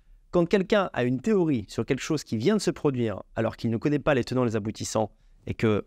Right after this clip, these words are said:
clé en main, voilà, il t'offre une réponse, euh, où tout explique tout, euh, d'une manière, euh, rocambolesque,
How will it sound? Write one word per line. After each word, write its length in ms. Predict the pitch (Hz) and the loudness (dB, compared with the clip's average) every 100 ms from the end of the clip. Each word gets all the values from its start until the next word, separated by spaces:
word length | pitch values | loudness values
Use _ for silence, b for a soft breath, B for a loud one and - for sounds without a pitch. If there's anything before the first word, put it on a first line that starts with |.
| - | -8
clé 220 | - 175 | -2 0
en 140 | 156 147 | 2 2
main, 260 | 151 131 | 2 0
voilà, 320 | 101 101 104 95 | 0 0 0 0
il 220 | 92 101 | -2 -2
t'offre 280 | - 147 139 | -2 0 0
une 120 | 117 | 2
réponse, 640 | 127 - 139 120 - - _ _ _ _ | 0 2 0 0 -8 -12 _ _ _ _
euh, 480 | 87 90 87 90 85 131 | -6 -4 -4 -4 -6 -2
où 140 | 127 | -2
tout 240 | - 170 | 2 2
explique 440 | 123 - - 113 - | 2 2 0 0 -2
tout, 320 | 147 139 120 | 0 2 2
euh, 120 | 104 - - - | 0 -6 -10 -8
d'une 220 | 104 110 | -2 0
manière, 360 | 107 120 117 | 2 2 2
euh, 240 | 95 90 80 | 2 -2 -4
rocambolesque, 880 | - 120 - 123 123 131 - - | -4 -4 0 0 2 2 -2 -14